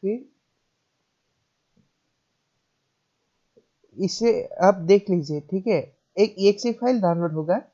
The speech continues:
जिससे आप Windows भी क्रैक, अ, crack कर सकते हैं, मतलब activate कर सकते हैं, और एमएस Office भी activate कर सकते हैं, ठीक है।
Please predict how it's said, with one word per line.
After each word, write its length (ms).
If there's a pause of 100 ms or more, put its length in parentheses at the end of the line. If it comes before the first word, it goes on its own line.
(500)
जिससे 360
आप 300
Windows 420
भी 100
क्रैक, 280
अ, 240
crack 280
कर 120
सकते 320
हैं, 60
मतलब 140
activate 380
कर 80
सकते 300
हैं, 260
और 380 (460)
एमएस 280
Office 320
भी 120 (100)
activate 480
कर 120
सकते 600
हैं, 520 (800)
ठीक 160
है। 200